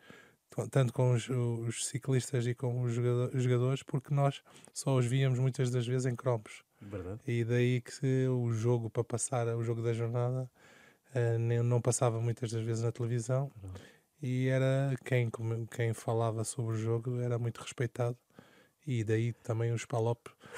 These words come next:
Speaker 1: Há, existe a tradição de, de quem,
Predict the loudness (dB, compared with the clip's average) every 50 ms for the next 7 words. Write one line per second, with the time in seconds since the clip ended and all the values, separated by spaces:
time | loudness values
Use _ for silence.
0 | -10 -10 -10 -4 0 2 2 2 2 2 2 2 2 2 2 2 2 2 2 2
1 | 2 2 2 2 2 2 2 0 0 0 0 0 0 -2 -2 0 2 2 4 4
2 | 2 0 -2